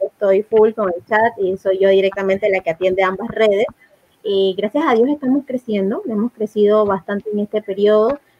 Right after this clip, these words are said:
eh, incluyendo nuevos productos. Eh, al inicio estábamos solamente, eh, que,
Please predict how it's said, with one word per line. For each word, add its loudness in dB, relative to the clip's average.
eh, 2
incluyendo 0
nuevos 0
productos. 0
Eh, -2
al 0
inicio 2
estábamos -6
solamente, -2
eh, -6
que, 0